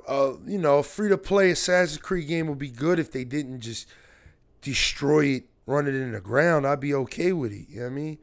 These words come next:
Um, I just don't trust Ubisoft, man. Like, I, I, I like their I Ps. They have really great I Ps. It's just, they haven't handled them well in so long. Like,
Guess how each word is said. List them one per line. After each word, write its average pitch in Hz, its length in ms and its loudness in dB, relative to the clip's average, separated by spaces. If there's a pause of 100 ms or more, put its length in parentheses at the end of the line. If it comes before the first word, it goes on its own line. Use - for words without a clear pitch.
(640)
Um, 107 500 -14
I 151 140 0
just 156 240 -6
don't 185 320 2
trust - 560 2
Ubisoft, 135 760 -2
man. 120 320 -6
Like, 113 280 -8 (100)
I, 135 280 2 (580)
I, 151 180 4 (140)
I 156 160 6
like 151 400 6
their 170 180 8
I 151 280 10
Ps. 160 340 -2
They 165 100 2
have 131 140 4
really 143 380 2
great 135 340 0
I 131 240 4
Ps. 113 140 -8
It's 135 320 -10
just, 110 240 -12 (320)
they 143 100 2
haven't 143 360 2
handled 151 500 2
them 117 240 -8
well 135 380 2
in 107 120 -12
so 127 380 -4
long. 120 480 -6
Like, 110 180 -14